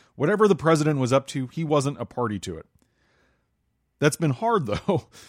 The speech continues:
because the rough transcript shows Trump offering Ukraine's president the services of his attorney general to aid investigations of Joe Biden and his son Hunter. But a Barr spokeswoman says that Barr and Trump never actually discussed it. Barr, in particular,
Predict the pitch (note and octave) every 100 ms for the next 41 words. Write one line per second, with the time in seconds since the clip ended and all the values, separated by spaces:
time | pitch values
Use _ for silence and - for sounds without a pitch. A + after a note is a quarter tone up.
0 | _ - C3+ D#3 C3 - C3 B2 E3 -
1 | D#3+ F3+ - C3 - - F3 F#3 D#3 C3
2 | - - D3+ D#3 - - A#2 C#3 D3+ C3+
3 | B2 G#2+ A2+ G#2 - G2+ F#2+ A2 A2 B2
4 | - - F3+ F#3+ D#3 A#2+ G#2+ G#2+ G#2+ A2
5 | G#2+ G2+ G#2 A2+ A#2+ _ _ D3 - E3
6 | F#3 F3+ C3+ C3 - B2 A2 - B2+ A2
7 | G#2 A#2+ A#2+ G#2 G2+ A2+ A2 A2 A2+ A2
8 | D3 - F#2+ - _ _ _ _ _ -
9 | A#2+ G#2+ C#3 D3 - D3+ - D3 B2+ B2+
10 | - _ - E3+ C#3+ C#3 B2+ D#3+ E3+ D#3+
11 | F3 C#3+ D#3+ D#3+ D3+ E3+ D3+ D3+ - E3
12 | - G2+ _ _ _ _ _ _ _ -
13 | C#3 D#3+ D3 C3+ - G#3 G3+ D#3 B2 A#2+